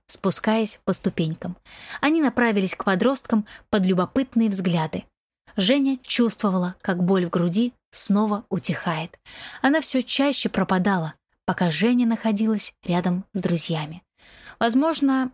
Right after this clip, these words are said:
она всё-таки совершила ошибку, когда сбежала и решила справляться с потерей одна. Возможно,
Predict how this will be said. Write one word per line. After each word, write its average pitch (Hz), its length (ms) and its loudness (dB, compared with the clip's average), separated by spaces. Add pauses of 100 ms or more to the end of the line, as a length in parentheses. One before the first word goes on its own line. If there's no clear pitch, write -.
она 214 320 2
всё-таки 233 680 -2 (280)
совершила 208 640 0
ошибку, - 640 -4 (640)
когда 185 320 2
сбежала 185 480 2
и 196 180 -2
решила 208 560 0 (340)
справляться 180 720 0
с - 80 -4
потерей 170 460 -2
одна. 165 400 -2 (640)
Возможно, 240 760 2